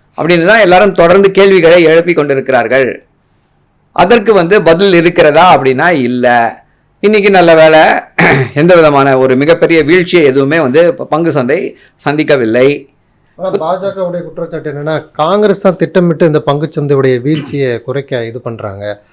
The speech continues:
Speaker 2: பங்குச்சந்தையவே டோட்டலா வீழ்ச்சி பண்ண முயற்சி பண்றாங்க அப்படின்னு.
Speaker 1: இல்ல, ஹிண்டன்பர்க் நிறுவனத்திற்கும் காங்கிரஸுக்கும் என்ன சம்பந்தம்னு கேக்குறேன்.
Speaker 2: பின்னணியில காங்கிரஸ் இருக்குங்க.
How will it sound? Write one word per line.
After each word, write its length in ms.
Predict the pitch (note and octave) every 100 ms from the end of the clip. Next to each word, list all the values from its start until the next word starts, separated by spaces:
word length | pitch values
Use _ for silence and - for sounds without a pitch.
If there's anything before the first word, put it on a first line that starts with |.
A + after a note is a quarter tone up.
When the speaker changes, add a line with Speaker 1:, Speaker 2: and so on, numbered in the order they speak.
| _ _
Speaker 2:
பங்குச்சந்தையவே 540 | D#3+ E3 F3+ E3 E3+ F#3 F3+
டோட்டலா 400 | F3 F3+ F#3+ E3+
வீழ்ச்சி 240 | F#3 F3
பண்ண 160 | E3 D3+
முயற்சி 280 | D3 D3+
பண்றாங்க 440 | C3 B2+ A#2+ A#2 A#2
அப்படின்னு. 360 | - - -
Speaker 1:
இல்ல, 180 | G#3 A#3
ஹிண்டன்பர்க் 600 | D3 F3 A3+ A#3 G#3+ G3+
நிறுவனத்திற்கும் 680 | F3 F3+ F3+ F3 F3 F3 G#3
காங்கிரஸுக்கும் 500 | F3 G3+ G3+ F#3 F3+
என்ன 180 | F3 F3
சம்பந்தம்னு 420 | E3+ C#3 C3+ C#3+
கேக்குறேன். 320 | D3 G2+ G2 _ E3+
Speaker 2:
பின்னணியில 360 | G3 G#3 F#3
காங்கிரஸ் 360 | F3 D#3+ D#3+ -
இருக்குங்க. 420 | C#3 - A#2 A#2+